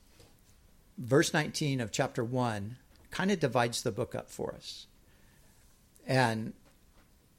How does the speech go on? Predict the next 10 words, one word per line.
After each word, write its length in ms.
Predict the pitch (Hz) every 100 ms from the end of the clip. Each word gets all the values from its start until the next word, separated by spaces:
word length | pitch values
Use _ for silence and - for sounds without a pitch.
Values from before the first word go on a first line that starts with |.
| - _ - - - - _ _ -
John 320 | 127 123 135 160
is 140 | 156
told 320 | - 135 123 -
to 100 | 135
write 320 | 120 151 -
the 80 | 156
things 760 | - 143 139 143 - - - - - - - - - - - - - _ _ -
that 180 | 127 127
you've 180 | 120 104
seen, 520 | - 143 139 180 226